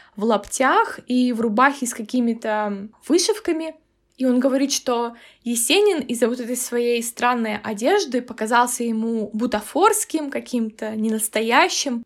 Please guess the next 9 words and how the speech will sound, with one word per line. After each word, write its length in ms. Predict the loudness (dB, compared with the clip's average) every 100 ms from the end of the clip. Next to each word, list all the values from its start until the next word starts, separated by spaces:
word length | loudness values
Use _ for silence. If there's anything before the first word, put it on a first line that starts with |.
| _
И 260 | -8 -4 -2
Маяковский, 680 | -2 0 0 0 -2 -4 -2
в 80 |
общем, 300 | -4 -4 -2
у 80 | -2
Есенина 360 | -2 -2 -2 -2
спросил, 720 | -2 -2 -2 -2 -2 -4 -6 _ -10
немножко 520 | -4 -2 -2 -4 -6
его 380 | -6 -4 -4 -4